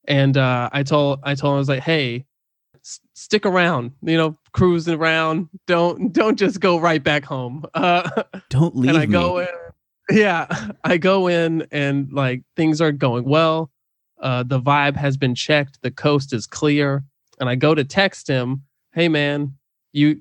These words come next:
Speaker 1: you're free to go. I, I'll, I'm probably gonna stay the night here." And then I look up from my phone, and the three, her and her roommates are all staring at me.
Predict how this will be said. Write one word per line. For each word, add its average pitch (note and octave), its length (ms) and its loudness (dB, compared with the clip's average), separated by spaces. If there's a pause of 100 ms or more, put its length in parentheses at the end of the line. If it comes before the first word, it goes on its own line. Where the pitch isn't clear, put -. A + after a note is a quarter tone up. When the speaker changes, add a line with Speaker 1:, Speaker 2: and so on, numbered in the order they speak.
(100)
Speaker 1:
you're C#3+ 140 -2
free F3 180 2
to E3+ 80 2
go. A#2+ 360 -2
I, B2+ 200 -6
I'll, B2+ 240 -2
I'm C#3 120 -2
probably C#3+ 200 2
gonna C#3 100 0
stay C#3 220 -4
the C3+ 80 -2
night A2+ 200 -6
here." - 280 -14 (580)
And C3+ 320 2 (280)
then D3 640 0 (600)
I C3 80 0
look D3 300 2
up F#3 160 0
from F3+ 160 2
my F3 160 2
phone, C3+ 720 -2 (100)
and C#3 180 0
the C3 120 0 (100)
three, E3 300 0
her D#3+ 260 2
and E3 100 0
her E3 120 0
roommates D#3 400 -2
are C#3 80 2
all C#3 100 0
staring E3+ 580 0
at A2+ 200 -8
me. B2 320 -10